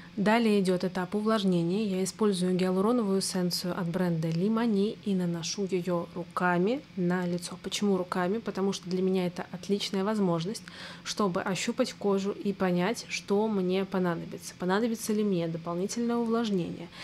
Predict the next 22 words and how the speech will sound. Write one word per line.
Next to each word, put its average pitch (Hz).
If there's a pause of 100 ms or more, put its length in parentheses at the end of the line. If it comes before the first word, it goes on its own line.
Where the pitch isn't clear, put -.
(280)
Или 220
же, 170
например, 175
мне 190
понадобится 208
скрабирование. 185
То -
есть -
я 185
обязательно 175
всё 185
проверяю, 180
ощупываю 226
и 196
решаю, 202
что -
нам 180
нужно 170
дальше. 214
Здесь 185
эссенции 185
хватило. 190